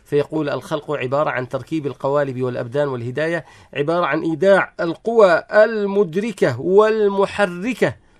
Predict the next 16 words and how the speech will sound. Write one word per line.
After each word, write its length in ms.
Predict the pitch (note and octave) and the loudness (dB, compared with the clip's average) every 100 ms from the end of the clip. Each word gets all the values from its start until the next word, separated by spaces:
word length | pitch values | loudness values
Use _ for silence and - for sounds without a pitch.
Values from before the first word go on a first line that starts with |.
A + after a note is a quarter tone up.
| _ | _
في 220 | - D#3+ D3+ | -10 -8 -6
تلك 300 | G3+ E3 D#3 | -8 -6 -4
الأجسام، 1000 | C#3 - C#3+ A#2 - - E3 D3+ A2 A2 _ _ - | -4 -6 -8 -8 -12 -4 -2 -2 -4 -10 _ _ -4
وعلى 200 | D3 F#3 | 0 2
هذا 200 | F3+ E3+ | 0 -4
التقدير 640 | - D3+ - C#3+ F#3+ F3 | -6 -12 -8 -8 -6 -4
يكون 360 | D3 - F3+ | -6 -4 -6
الخلق 440 | D#3+ - F#3 F3+ F#3+ | -6 -4 -6 -4 -2
مقدماً 1160 | F#3+ D#3 D3 - D3+ C3+ F3 G3+ D#3+ B2 A2+ | -2 -2 -6 -6 -8 0 0 2 0 -4 -6
على 320 | G#2+ B2+ E3 E3 | -4 -2 -2 -2
الهداية، 760 | C3+ A#2 B2+ B2 D#3 C#3 F2 - - _ | -6 -8 -6 0 2 2 -4 -12 -20 _
كما 220 | D3 D3+ | -2 0
قال 280 | C#3+ D#3+ D#3+ | 0 -2 -2
تعالى: 240 | C#3+ F3 | -4 -4
'فإذا 240 | F3 E3+ D#3+ | -4 -6 -6
سويته'"، 560 | F3 F3 F#3 F#3 A#3+ | -4 -4 -2 -4 -8